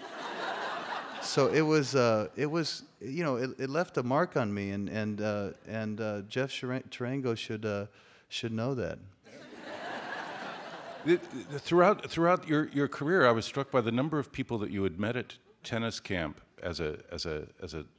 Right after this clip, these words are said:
Speaker 2: young teenager who you would regularly meet on the tour. There, there were people that you would regularly tour with that you'd known for years, and you'd play, you'd play them again and again.
Speaker 1: Oh, yeah, no, it's just, uh, the places stayed the same. Occasionally the faces changed,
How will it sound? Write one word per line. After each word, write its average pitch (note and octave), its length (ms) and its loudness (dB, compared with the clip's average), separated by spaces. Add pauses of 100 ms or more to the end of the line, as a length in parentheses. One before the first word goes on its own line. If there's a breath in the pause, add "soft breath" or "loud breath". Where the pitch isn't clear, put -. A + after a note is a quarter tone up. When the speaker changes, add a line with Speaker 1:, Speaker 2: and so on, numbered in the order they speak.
(400)
Speaker 2:
young G2+ 240 -4
teenager G#2+ 540 -4 (480 soft breath)
who D3 140 -4
you C3 80 0
would B2 160 0
regularly C#3 340 0
meet C3 160 0
on B2 120 -2
the A2 80 -4
tour. A#2 340 -4
There, F#2+ 180 -4
there A2+ 140 -6
were A#2 80 -4
people C#3+ 320 -8
that G#2+ 120 -6
you G#2+ 100 -8
would G2 140 -6
regularly B2 400 -4
tour C#3 220 -6
with G#2+ 220 -4
that - 100 -12
you'd G#2+ 180 -10
known B2+ 200 -4
for A#2+ 160 -10
years, B2+ 420 -8
and E2+ 100 -6
you'd F2 160 -8
play, A#2+ 300 -8 (260 soft breath)
you'd G2+ 160 -10
play D#3 140 -4
them A#2+ 160 -6
again A#2 260 -8
and B2 120 -12
again. E3 340 -12 (540 soft breath)
Speaker 1:
Oh, B2 100 -2
yeah, C3 300 2
no, A2+ 260 -2
it's G#2 160 -6
just, - 320 -8
uh, G2+ 420 2
the G2+ 140 -6
places A#2 460 -2
stayed A2+ 200 -6
the A2 80 -6
same. A2+ 420 -2
Occasionally G#2+ 480 -2
the G2+ 80 -2
faces G2+ 480 -4
changed, G#2+ 500 -4